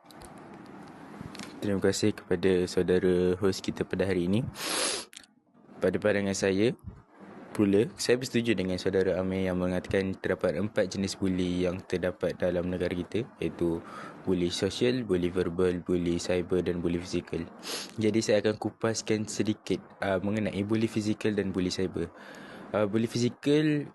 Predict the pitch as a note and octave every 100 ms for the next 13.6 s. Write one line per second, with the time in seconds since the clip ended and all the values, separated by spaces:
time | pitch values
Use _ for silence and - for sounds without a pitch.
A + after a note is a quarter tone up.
0 | - G#2 A2 G#2+ G#2 G#2+ - G#2+ G#2 A2
1 | A2 G#2+ G#2+ G#2+ G#2+ A2 G#2+ G#2+ A2 G#2+
2 | G2+ B2+ A2+ G2+ G2+ G2 G2 - - -
3 | - - G#2+ - G#2 G#2+ G#2+ G#2+ G2+ -
4 | - G#2+ G#2+ A2 - C#3 - - - -
5 | - - - - A2+ A2+ A2+ A#2+ A#2+ G2+
6 | A#2+ A2 A2+ A2+ A2+ G#2 - G#2 G2+ -
7 | F#2+ E2 - - - - - - - G#2
8 | G2+ G2+ G#2 G2+ - - A#2+ A#2 B2 A#2+
9 | - A2+ A2+ G2+ - - G2 F#2+ G#2 G2+
10 | G#2 G2+ G2+ G#2 F#2+ F#2 - G#2 G#2 G#2
11 | G2+ F2+ - G2 G2 - G#2+ G2+ G2+ G#2
12 | G2 G#2 G2+ G2+ F#2+ A2+ F#2+ G#2 - -
13 | - - - G#2+ A2+